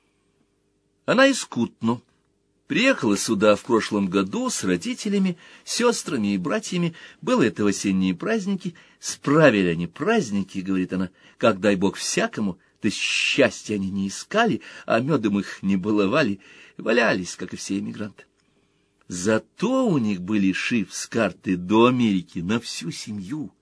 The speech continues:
И одеты они были по-царски, у каждого по паре рубах и ботинки целые.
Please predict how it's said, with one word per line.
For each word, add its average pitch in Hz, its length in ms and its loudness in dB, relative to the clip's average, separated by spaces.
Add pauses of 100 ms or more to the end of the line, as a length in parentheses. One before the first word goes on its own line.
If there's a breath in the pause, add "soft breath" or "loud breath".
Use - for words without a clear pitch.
(480)
И 101 220 2
одеты 101 480 0
они 170 140 -2
были 165 180 -4
по-царски, - 720 -12 (360 loud breath)
у 104 100 -4
каждого 107 420 0 (220 loud breath)
по 117 100 2
паре 120 220 2
рубах 123 720 0 (200 loud breath)
и 240 120 -2
ботинки 170 520 -4
целые. 139 600 -8